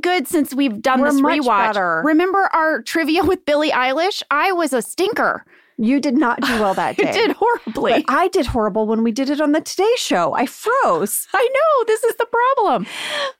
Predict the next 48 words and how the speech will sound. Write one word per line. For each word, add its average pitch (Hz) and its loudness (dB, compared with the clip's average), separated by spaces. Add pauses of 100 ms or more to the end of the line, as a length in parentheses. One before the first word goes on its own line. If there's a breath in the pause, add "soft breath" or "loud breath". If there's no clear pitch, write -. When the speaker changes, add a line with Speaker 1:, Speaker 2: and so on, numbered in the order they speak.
Speaker 2:
Oh, 415 2
we 339 2
could 381 0
freeze, 196 -2 (180)
but 226 0
we 240 -2
would 233 0
also 247 -2
be 247 -2
painting 247 -2
and 214 -2
having 220 -2
a 208 0
glass 208 -4
of 233 -6
wine, 311 -2
I 170 -4
think. 170 -6
Speaker 1:
How 302 0
many 339 2
people 320 -2
do 262 -4
you 240 -2
need 233 -2
for 214 -4
a 190 -4
team? - -6 (220)
Speaker 2:
I 277 -2
don't 403 0
Speaker 1:
Does 233 2
it 339 2
Speaker 2:
know. 196 0
Speaker 1:
say? 214 0
Speaker 2:
All 254 2
right, 240 0
I 240 2
will 277 2
dig 254 -2
deeper. 269 0
I 214 0
just 262 -2
was 269 -2
very 240 0
excited 190 -2
that 165 -2 (100)
we 208 -2
got 185 -2
to - -6